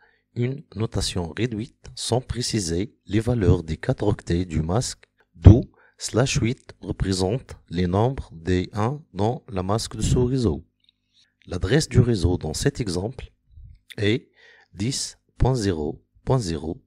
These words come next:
point zéro et l'adresse du broadcast est dix point deux cent cinquante-cinq point deux cent cinquante-cinq point deux cent cinquante-cinq. Ensuite,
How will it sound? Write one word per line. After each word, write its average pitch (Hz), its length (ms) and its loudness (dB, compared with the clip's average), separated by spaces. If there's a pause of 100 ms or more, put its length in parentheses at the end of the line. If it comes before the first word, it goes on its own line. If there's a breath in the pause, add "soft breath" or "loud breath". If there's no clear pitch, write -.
(160)
point 113 160 0
zéro 117 380 -2 (140)
et - 80 -6
l'adresse 92 400 -2
du 92 140 0
broadcast - 680 0 (140)
est 104 300 -4 (480 soft breath)
dix 101 400 -6 (140)
point 113 360 2 (260)
deux 90 180 -4
cent - 180 -2
cinquante-cinq 92 840 -8 (100)
point 95 320 2 (120)
deux - 120 2
cent - 140 4
cinquante-cinq 87 840 -4 (300)
point 98 340 0 (100)
deux - 80 -8
cent - 120 -6
cinquante-cinq. - 760 -8 (680 soft breath)
Ensuite, 104 600 4